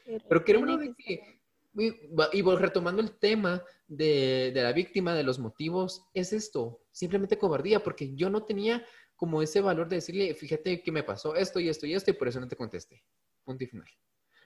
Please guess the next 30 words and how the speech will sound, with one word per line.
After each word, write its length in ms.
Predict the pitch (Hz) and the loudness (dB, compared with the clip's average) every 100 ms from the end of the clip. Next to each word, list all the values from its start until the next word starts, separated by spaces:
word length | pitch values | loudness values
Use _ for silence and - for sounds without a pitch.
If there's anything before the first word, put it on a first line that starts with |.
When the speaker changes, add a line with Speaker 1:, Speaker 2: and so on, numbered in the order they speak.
| _ | _
Speaker 2:
Porque 500 | - - 185 185 - _ _ _ - _ _ _ _ _ _ _ _ _ - | -4 0 0 -2 -14 _ _ _ -20 _ _ _ _ _ _ _ _ _ 2
preferí 340 | 185 185 185 | 2 4 2
mejor 220 | 233 240 254 | 2 2 0
ocultarme 600 | 254 208 247 247 247 247 | 0 0 2 2 0 -2
y 340 | 214 208 196 | -4 -4 0
desvane-, 500 | 190 180 190 180 160 - | 0 0 -4 -4 -8 -4
y 40 | |
desa-, 340 | 151 160 135 - | -2 -2 -4 -6
desaparecerme 840 | 143 156 165 139 175 196 214 233 - _ _ _ _ _ _ _ | -8 -6 -6 -6 -2 -2 -2 -6 -12 _ _ _ _ _ _ _
para 240 | 165 165 160 | -4 -2 -2
no 240 | 160 185 | 0 2
dar 280 | 202 208 - | 2 0 -4
explicación 680 | 170 165 175 165 123 165 175 | -6 -6 -8 -6 -6 -6 -4
de. 300 | 202 240 - _ _ 165 | -2 -2 -8 _ _ 2
Igual 240 | 165 170 | 2 4
con 100 | 208 | 4
lo 80 | 208 | 4
del 140 | 151 | 2
otro 180 | 139 175 | 0 -2
chavo 240 | - 208 | 0 0
que 100 | 220 | 2
les 120 | 170 139 | -4 -4
había 140 | 135 | -6
contado, 460 | 165 160 220 185 - | -6 -2 0 0 -4
de, 320 | 131 117 113 | -6 -4 -2
ahí 80 | 123 | -6
sí 120 | - | -6
que 100 | - | -2
del 120 | 190 131 | -2 -2
intenso. 640 | 110 202 233 131 120 - | -2 -2 -2 -6 -8 -10